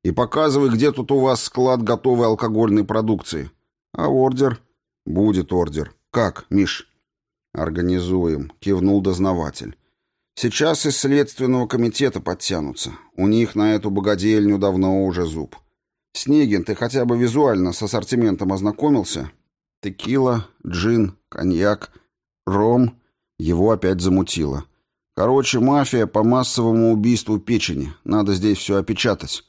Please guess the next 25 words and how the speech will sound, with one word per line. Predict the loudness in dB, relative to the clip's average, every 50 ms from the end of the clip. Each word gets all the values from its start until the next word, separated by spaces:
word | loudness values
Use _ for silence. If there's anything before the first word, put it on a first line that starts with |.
| _ _ _
Главное, | -2 0 2 2 2 2 2 2 0
входную | 0 -2 -2 0 2 2 2 2 2
дверь». | 2 2 2 2 0 -2 -8 _ _ _ _ _ _ _ _ _ _ _ _ _ -6
«Мне | -2 0 0 2 0 0
что, | -2 -2 -2 0 2
новую | 2 2 2 2 2 2 2 2
работу | 2 0 0 0 0 0 0 -2
искать?» | -2 -2 -4 -6 -6 -6 -6 -10 -16 _ _ _ _
уныло | 0 2 4 4 4 4 2 2
спросил | 0 -2 -4 -4 -4 -2 -2 -4 -4 -4
Куницын. | -2 0 0 0 0 0 -4 -6 -8 -8 -10 -12 _ _ _ _ _ _ _ _ _ _ _ _
«Сначала | -8 -4 -2 -2 0 0 0 2 2 4 2 2
адвоката». | 2 2 0 0 0 0 -2 -2 -2 -2 -6 -12 -14 -14 _ _ _ _ _ _ _ _
«Так | -2 -2 0 0 0 0
и | 0
знал», | 2 2 2 4 4 2 2 0 0 -2 -6 -12 _
вырвалось | -10 -4 0 2 2 2 2 2 0 0 0 -2 -4
у | -4
бармена. | -2 0 0 0 -2 -4 -6 -6 -8 -10 -12 -8
«Шампанское | -4 -2 0 2 0 0 0 0 0 0 0 -2 -2 -2 -2 0
было | 2 2 2 4 4
лишним». | 4 4 4 2 2 2 0 -2 -4 -6 -8 -10 -16 _ _ _ _ _ _ _ _
«Миша, | -2 0 0 0 0 -4 -8 -12 -14 -18 _ -4
он | -2 -2 -2 -2
твой. | -4 -2 -2 -2 -2 -4 -8